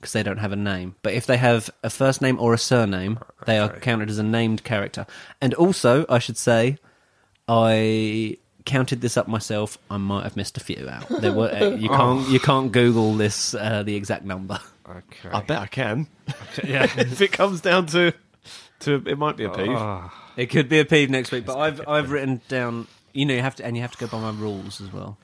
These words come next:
Speaker 3: Shall I write my answer
Speaker 2: Can I
Speaker 3: and
Speaker 2: just
Speaker 3: Tom
Speaker 2: say
Speaker 3: says his?
Speaker 2: the atmosphere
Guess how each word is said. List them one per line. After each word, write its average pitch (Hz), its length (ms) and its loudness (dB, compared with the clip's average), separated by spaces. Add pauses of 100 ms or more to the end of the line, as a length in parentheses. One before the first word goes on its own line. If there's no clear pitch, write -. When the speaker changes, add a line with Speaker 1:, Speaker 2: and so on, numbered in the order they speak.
Speaker 3:
Shall 135 200 -2
I 151 100 2
write 147 440 0
my 120 200 2
answer 113 360 -2
Speaker 2:
Can 107 80 2
I 127 60 6
Speaker 3:
and 143 80 2
Speaker 2:
just 127 120 0
Speaker 3:
Tom 117 160 4
Speaker 2:
say 107 80 2
Speaker 3:
says 107 160 -4
his? 110 340 -8 (120)
Speaker 2:
the 95 140 -2
atmosphere - 460 -2